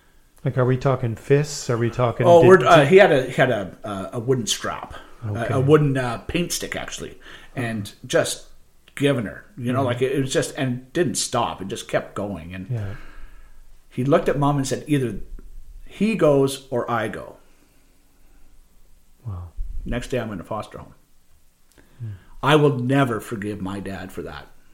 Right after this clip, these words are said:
Speaker 1: Mm-hmm.
Speaker 2: And I will never, ever, ever forgive my mom.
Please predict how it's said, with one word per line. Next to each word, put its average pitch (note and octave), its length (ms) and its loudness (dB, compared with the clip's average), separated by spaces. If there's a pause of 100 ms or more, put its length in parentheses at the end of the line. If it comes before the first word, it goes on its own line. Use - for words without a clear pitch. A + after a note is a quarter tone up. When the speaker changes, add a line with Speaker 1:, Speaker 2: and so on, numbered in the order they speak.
(180)
Speaker 1:
Mm-hmm. F#2+ 580 -10 (280)
Speaker 2:
And G2 120 -8
I G2+ 60 -8
will F#2 140 -8
never, A2 640 -8 (180)
ever, - 380 -10 (160)
ever E2+ 240 -12
forgive - 320 -16
my F#2 160 -14
mom. C#2+ 220 -18